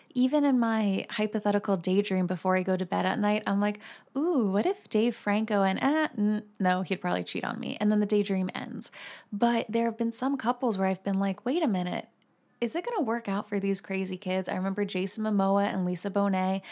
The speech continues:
I love how she's an older woman or older than him, 'cause it's just so rare in Hollywood. Cheating, cheating scandal. And with Adam and Beate, I was like,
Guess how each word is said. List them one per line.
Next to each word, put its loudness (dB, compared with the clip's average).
I -6
love -2
how -2
she's 0
an -4
older -4
woman 2
or 0
older 2
than 2
him, 0
'cause -6
it's -10
just -6
so 0
rare 2
in -2
Hollywood. 2
Cheating, 0
cheating 0
scandal. -4
And 0
with 2
Adam 0
and -4
Beate, 0
I 0
was -2
like, 0